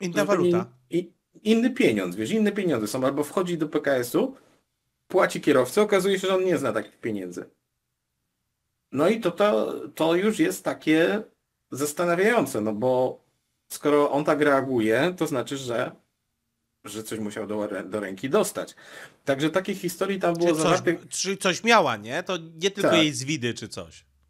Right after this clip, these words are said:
Speaker 2: Nie, nie, nie żadna wizja. No oczywiście możemy snuć też, y, inne hipotezy na temat tego przypadku,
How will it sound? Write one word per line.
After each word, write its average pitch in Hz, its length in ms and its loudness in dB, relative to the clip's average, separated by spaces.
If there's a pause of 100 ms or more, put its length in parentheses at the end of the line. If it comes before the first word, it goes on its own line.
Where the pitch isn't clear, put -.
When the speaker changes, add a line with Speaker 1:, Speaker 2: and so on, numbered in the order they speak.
(560)
Speaker 2:
Nie, 127 200 -2
nie, 135 240 -2
nie 135 200 0
żadna 151 320 -2
wizja. 147 280 -2
No 143 100 -2
oczywiście 160 440 -4
możemy 170 320 0
snuć 170 380 -6
też, 165 400 -4
y, 123 600 -2
inne 131 920 2 (100)
hipotezy 123 540 -4
na 120 140 -6
temat 120 300 -4
tego 113 200 -6
przypadku, - 640 -6